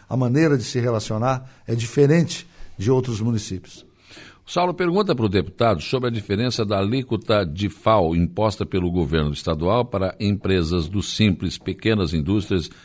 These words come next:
Speaker 2: estão pagando nove vírgula nove por cento de diferença de I C M S para compras de matéria-prima. Pergunta aqui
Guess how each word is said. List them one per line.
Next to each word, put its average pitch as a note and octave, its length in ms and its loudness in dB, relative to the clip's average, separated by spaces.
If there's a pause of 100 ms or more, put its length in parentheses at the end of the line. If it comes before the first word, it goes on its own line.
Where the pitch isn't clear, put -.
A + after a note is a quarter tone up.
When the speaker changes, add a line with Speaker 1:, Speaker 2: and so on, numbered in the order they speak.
Speaker 2:
estão - 180 -6
pagando G2+ 380 2
nove A#2 380 4
vírgula G#2+ 240 2
nove G2 200 0
por F2 160 -2
cento A2 460 0 (260)
de G2 80 0
diferença A#2 600 0
de F#2+ 120 0
I G#2 40 0
C G2 160 -2
M F2 160 0
S G#2+ 180 0
para G#2+ 240 0
compras G#2 460 0
de G2 100 0
matéria-prima. G#2 960 0
Pergunta F2+ 680 -4
aqui G2+ 480 -2